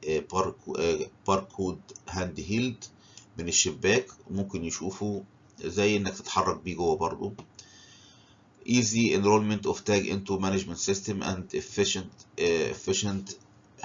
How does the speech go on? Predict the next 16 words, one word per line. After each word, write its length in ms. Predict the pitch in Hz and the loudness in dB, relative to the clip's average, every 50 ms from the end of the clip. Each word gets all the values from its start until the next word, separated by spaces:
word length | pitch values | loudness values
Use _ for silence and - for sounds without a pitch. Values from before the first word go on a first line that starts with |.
| - - - - - - | -12 -12 -12 -12 -8 -8
enforcement 760 | 92 95 95 - 98 98 98 - - 95 95 95 92 - - - | -8 -6 -4 2 4 4 4 4 2 0 -2 -2 -2 -4 -4 0
of 160 | 85 87 82 80 - - - - | 0 0 0 -2 -8 -16 -14 -14
vehicle. 320 | - - - - - - - - _ _ _ - - - - - - - _ _ _ _ _ _ _ _ _ _ _ _ _ _ _ _ - | -14 -14 -14 -14 -18 -18 -18 -20 _ _ _ -20 -20 -20 -20 -20 -20 -20 _ _ _ _ _ _ _ _ _ _ _ _ _ _ _ _ -4
<clears throat> 540 | - - - 131 123 101 - - - - - - - - - - - - - - - - - - - - - - - | -4 -2 0 0 -2 -2 -2 -6 -12 -14 -16 -16 -16 -18 -18 -20 -20 -20 -20 -20 -20 -20 -20 -20 -18 -16 -10 -4 0
الاي 220 | 92 90 95 104 | 2 4 6 6
بتاعه 320 | 104 95 - 110 101 98 95 | 6 6 6 6 6 6 6
خفيف 380 | - - 87 - 98 92 - | 4 0 -4 -2 -2 -2 0
أربعة 220 | 85 80 - 92 92 | -2 0 2 2 2
وخمسين، 560 | - - 67 - - - - 80 107 101 - - - - - - - - - - - - - - - - - - - - 76 | 2 2 -4 -8 -6 -6 -4 -2 -2 -4 -6 -10 -16 -20 -20 -20 -20 -20 -20 -20 -20 -20 -20 -20 -20 -20 -20 -20 -14 -8 -6
آه، 420 | 73 73 73 - 73 73 78 82 | -4 -2 -2 -2 -2 -2 -2 -2
نفس 240 | 82 92 95 - - | -2 -2 -2 -2 -2
الكلام 420 | 85 - - - 80 87 90 82 | -4 -2 0 0 2 2 2 2
برضو 360 | 76 85 87 90 - 85 85 82 | 2 2 2 2 2 0 0 2
الرينج 380 | 80 78 76 87 87 85 82 | 0 0 0 -2 0 0 -2
بتاعه 340 | 80 - - - 92 82 78 | -2 -2 0 0 2 2 2
ثابت 600 | 76 - - 82 85 - 101 101 - - - - | 2 0 2 2 2 4 2 0 0 -4 -16 -16